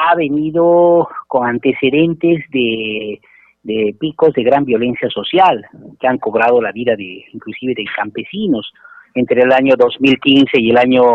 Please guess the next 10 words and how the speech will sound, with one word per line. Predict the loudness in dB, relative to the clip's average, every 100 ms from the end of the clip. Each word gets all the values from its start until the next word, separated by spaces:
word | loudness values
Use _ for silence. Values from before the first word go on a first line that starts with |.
| 2 0
dos | 0 0
mil | -4
dieciséis. | -4 -4 -4 0 0 0 -6 _ _ _ _ _
Entonces, | -10 0 0 2 0 0 -6
eso, | -4 -2 0 0 0
eso | -4 -2
ha | -2
sucedido, | -2 -6 -6 -8 -10 -12
¿no? | -10 -6
Entonces, | -2 -2 -2